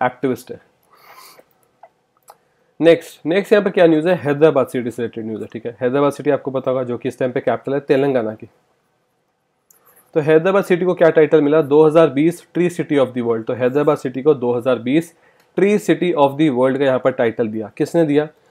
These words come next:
दो ऑर्गेनाइजेशन ने मिलकर दिया था, United Nation Food and Agriculture Organization और उसके अलावा Arbor Day Foundation। तो ये दो ऑर्गेनाइजेशन ने मिलकर यहाँ पर हैदराबाद को ट्री सिटी of the world का टाइटल दिया।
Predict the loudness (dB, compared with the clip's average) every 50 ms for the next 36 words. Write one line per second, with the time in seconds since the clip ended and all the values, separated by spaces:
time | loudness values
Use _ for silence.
0 | _ _ _ -16 -8 -2 0 2 4 4 4 2 2 0 0 0 0 -2 0 0
1 | 0 0 0 -2 -2 -4 -4 -4 -6 -6 -6 -8 -6 -4 -2 0 -2 0 -2 -4
2 | -4 -4 -4 -4 -4 -2 -4 -4 -4 -6 -6 -6 -4 -4 -2 -2 -2 -2 -2 -2
3 | -2 -2 -2 -2 0 0 0 0 -2 -4 -6 -8 -12 -18 -10 -6 -6 -6 -6 -4
4 | -4 -2 -2 -2 0 0 0 0 0 0 -2 -2 0 -2 -2 -2 -4 -4 -4 -4
5 | -6 -8 -10 -14 -12 -8 -6 -6 -4 -2 0 0 2 2 2 0 -2 -2 -2 -2
6 | -4 -4 -2 -4 -4 -6 -6 -4 -4 -4 -4 -4 -4 -6 -6 -6 -6 -6 -4 -4
7 | -4 -2 -4 -4 -2 -2 -2 -2 -2 -2 -4 -4 -2 -4 -6 -4 -4 -4 -4 -4
8 | -4 -4 -2 -2 -2 -2 -4 -4 -4 -4 -4 -4 -4 -4 -4 -4 -6